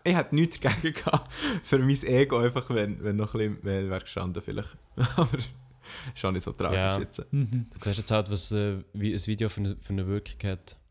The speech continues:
Speaker 3: Und
Speaker 1: Ja,
Speaker 3: wie
Speaker 1: ja.
Speaker 3: gut, äh, der
Speaker 2: Aber ja,
Speaker 3: Redakteur
Speaker 2: schon.
Speaker 3: bei zwanzig Minuten arbeitet, oder wie?
Speaker 1: <laughs> Nein, gut, auf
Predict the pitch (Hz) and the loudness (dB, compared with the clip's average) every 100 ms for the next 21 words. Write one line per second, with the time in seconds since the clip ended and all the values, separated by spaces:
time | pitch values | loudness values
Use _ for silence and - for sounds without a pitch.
0 | _ _ _ _ _ - 139 131 147 147 | _ _ _ _ _ 0 2 6 6 8
1 | 147 151 147 170 156 107 147 135 139 147 | 8 6 4 0 0 0 4 6 6 2
2 | 98 143 139 135 131 135 131 - 139 131 | 2 4 4 0 0 0 0 0 0 -2
3 | - 135 131 120 135 139 123 - 120 117 | -2 -2 0 0 0 -2 -2 -2 -2 -2
4 | 120 - - - - - - _ - - | -4 -8 -20 -20 -20 -20 -20 _ -20 -12
5 | - - - - - - - - 139 - | -8 -6 -8 -14 -16 -20 -12 -4 -2 0
6 | 147 - 120 - 110 147 226 196 - 92 | -2 2 2 2 0 0 2 0 2 0
7 | 92 90 - | 0 -2 -4